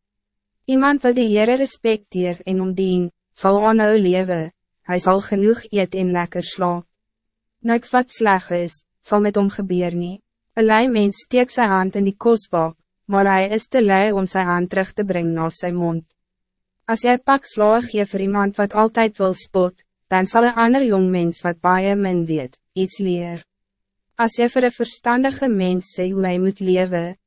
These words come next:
dan zal hij nog meer verstandig worden. Dit is baie lelijk wanneer een kind slechte dingen doen aan sy ouers en hy jaag hulle weg,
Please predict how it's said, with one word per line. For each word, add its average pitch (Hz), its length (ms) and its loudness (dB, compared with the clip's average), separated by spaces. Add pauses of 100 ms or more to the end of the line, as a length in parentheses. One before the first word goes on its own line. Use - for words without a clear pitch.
(160)
dan 190 180 2
zal 220 160 2
hij 190 180 2
nog 196 280 0
meer 175 320 0
verstandig 175 760 -4
worden. 165 320 -10 (800)
Dit 220 140 -2
is 220 160 -2
baie 220 320 4
lelijk 226 380 2
wanneer 180 280 -2
een 185 100 -6
kind 226 220 -2
slechte 226 460 0
dingen 180 340 0
doen 190 220 0
aan 190 140 0
sy 202 140 -2
ouers 196 440 0
en 214 140 0
hy 180 120 2
jaag 180 300 0
hulle 180 200 -2
weg, 160 420 -6